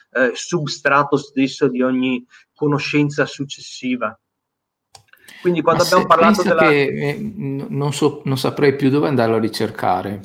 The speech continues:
Speaker 2: però mi ricordo che avevo trovato che, eh, Sacla o Saclà rappresentava un demone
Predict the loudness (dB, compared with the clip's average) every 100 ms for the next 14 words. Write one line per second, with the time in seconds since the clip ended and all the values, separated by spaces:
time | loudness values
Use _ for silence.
0 | -6 -2 2 2 0 -4 -10 -10 -8 -4
1 | -2 -2 -4 -4 -4 -6 -8 -6 -2 2
2 | 2 0 -4 -4 -6 -6 -10 _ _ _
3 | _ -6 -4 -2 -2 -4 -4 -6 -6 -8
4 | -8 -6 -4 2 4 4 2 4 4 0
5 | -10 _ -6 -4 -2 -4 -2 0 0 -2
6 | -10 _ _ -20 -20 -20 -18 -18 _ _
7 | _ _ -4 -4 -2 -2 -4 -2 0 2
8 | 2 2 2 0 -4 -12 _ -8 -6 -4
9 | -2 -2 -2 -6 -4 -4 -6 -10